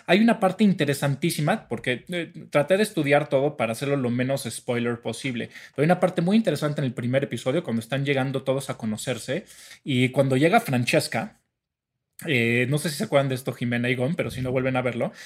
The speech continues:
sea, todo el mundo llega y se saludan así, y cuando llega Francesca, Francesca saluda a dos de los güeyes que ya están, y en otra como mesita están las morras, y no va hacia ellas.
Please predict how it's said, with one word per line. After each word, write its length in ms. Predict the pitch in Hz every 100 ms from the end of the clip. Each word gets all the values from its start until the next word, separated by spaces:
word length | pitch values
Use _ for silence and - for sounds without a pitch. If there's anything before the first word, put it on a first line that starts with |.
| - -
sea, 160 | 143
todo 140 | 175 190
el 80 |
mundo 300 | 180 185 180
llega 320 | 160 156 147 151
y 40 |
se 140 | 147
saludan 560 | 120 - 120 135 156 139
así, 220 | 127 165
y 60 | 170
cuando 260 | 143 131
llega 240 | 135 180 214
Francesca, 640 | 190 143 139 147 123 147
Francesca 440 | 135 117 156 147 156
saluda 520 | 143 139 143 131 127
a 40 |
dos 220 | 117 160
de 80 | 180
los 160 | 151 131
güeyes 300 | 135 135 -
que 120 | 117
ya 120 | 117
están, 500 | 131 - 120 135 220 _ _ - _
y 100 | 131
en 140 | 127
otra 240 | 143 175 170
como 180 | 147 127
mesita 400 | 120 - 147 135
están 260 | - 131
las 160 | 135 131
morras, 560 | 147 147 120 180 - - _
y 120 | 139
no 180 | 143 147
va 100 | 143
hacia 240 | - 117
ellas. 420 | 113 - - -